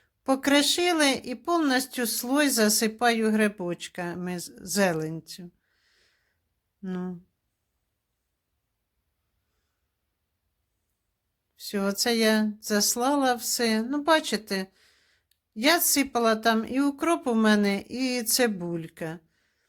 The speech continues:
Дальше я сиплю жовточок із яйця. От бачите, як густенько засипала. Тепер іде білок. Білок теж я густенько засиплю.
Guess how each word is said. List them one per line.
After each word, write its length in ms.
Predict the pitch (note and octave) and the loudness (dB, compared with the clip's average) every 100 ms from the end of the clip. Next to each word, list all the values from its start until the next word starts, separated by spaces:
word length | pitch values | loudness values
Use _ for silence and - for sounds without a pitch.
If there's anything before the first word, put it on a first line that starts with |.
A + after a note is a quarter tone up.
| _ _ _ _ | _ _ _ _
Дальше 460 | G#3 D4+ F#4 - B3 | 2 4 4 2 2
я 220 | A3 A3 | 4 4
сиплю 600 | A3 A3+ G#3 G#3 F#3+ F#3+ - | 4 0 -2 -4 -6 -6 -2
жовточок 920 | G3 D#4+ E4 - A#3+ G#3+ G#3+ G3+ G#3+ | 0 2 0 -4 2 2 2 -4 -2
із 200 | G3+ G3+ | -4 0
яйця. 520 | G3 F#3 - - F3+ | 0 0 -2 -2 -2
От 80 | F#3+ | -2
бачите, 440 | A#3 D#4 - - | 2 2 2 -6
як 260 | F#3 F3+ F3 | -4 -4 -6
густенько 720 | G#3+ A#3 - G3+ F3+ E3 F3 | -6 -6 -2 -2 -2 -6 -6
засипала. 720 | E3+ E3+ - E3+ D#3+ E3 E3 | -4 -4 -4 -6 -10 -14 -16
Тепер 420 | F3 A3+ A3 E4+ F4 | -10 -8 0 2 2
іде 260 | A#3 B3 | 2 2
білок. 760 | A#3+ A#3+ G#3+ E3+ E3 D#3+ _ _ _ _ _ _ _ _ _ _ _ _ _ _ _ _ _ _ _ _ _ _ _ _ _ _ _ _ | 2 0 0 -2 -6 -8 _ _ _ _ _ _ _ _ _ _ _ _ _ _ _ _ _ _ _ _ _ _ _ _ _ _ _ _
Білок 460 | G3+ A#3+ C#4 E4 - | 0 2 4 4 0
теж 380 | - C4 B3 A#3 | -6 -2 0 2
я 500 | A3 A3 A3+ G#3 - G3+ | 4 4 4 2 -2 -6
густенько 800 | A#3+ A3 - A3+ G#3 F#3+ G#3 | -4 -4 -2 0 0 0 -2
засиплю. 880 | F#3+ G#3 G3+ - - F#2 - F3+ F3+ | 2 4 2 0 -4 -6 -10 -12 -12